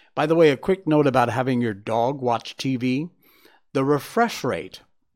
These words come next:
on a traditional T V is about sixty hertz, which is on par with the flicker fusion frequency of humans. However, dogs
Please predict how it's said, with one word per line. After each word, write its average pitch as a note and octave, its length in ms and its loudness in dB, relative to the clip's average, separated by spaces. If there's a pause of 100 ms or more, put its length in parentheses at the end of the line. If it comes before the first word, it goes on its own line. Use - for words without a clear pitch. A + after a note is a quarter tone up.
(120)
on A2 140 -6
a G#2 60 -10
traditional D#3 680 -2
T D#3 220 -2
V E3 320 0
is C#3+ 160 0
about E3+ 340 -2
sixty - 540 -2
hertz, - 560 -8 (840)
which C3 180 -6
is C3+ 140 -2
on E3+ 240 0
par D#3+ 400 2
with C3 240 -4
the B2 160 -2
flicker F3+ 500 -6
fusion C#3+ 520 -2
frequency G#2+ 720 -6 (440)
of A#2+ 160 -4
humans. - 640 0 (920)
However, D3+ 380 2
dogs B2+ 920 4